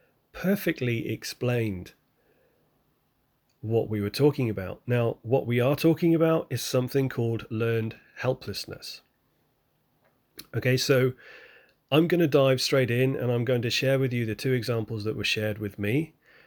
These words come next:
and I'll allow you to make your own up, own mind up with regards to how effective these are at explaining the concept. I personally think they're awesome, and that's why I've chosen to use them.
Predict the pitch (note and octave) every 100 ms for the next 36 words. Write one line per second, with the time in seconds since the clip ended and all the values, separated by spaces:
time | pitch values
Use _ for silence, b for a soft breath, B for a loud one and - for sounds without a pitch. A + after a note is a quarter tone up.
0 | b b b - B2 A#2+ A#2+ - _ _
1 | _ A#2+ B2 A#2+ A#2+ C3 C#3 C3+ B2+ A2+
2 | A#2+ A#2 A2+ G#2+ A2+ B2+ C#3+ - - C3
3 | C3+ C#3 C#3+ D#3 D3+ E3+ B2+ B2+ A#2 A2
4 | A#2+ A#2+ A#2 - - A#2+ A#2 A2 - b
5 | b b b b b b b _ _ _
6 | _ - - C3+ B2+ A#2 - A#2 - D3
7 | D3+ C3+ C3 C3 G#2+ G2+ G#2 G#2+ A2 -
8 | - A#2 A2+ A2 G#2+ - D3 - E2 _
9 | _ B B B B - C3+ - D3+ -
10 | B2 C3 G#2+ G2+ G#2+ E3+ F3+ _ _ _
11 | _ b b b b b A#2 A#2 A#2 A2+
12 | - - A2 A2+ A#2 A#2 C3 C3 C3 D#3+
13 | F3+ -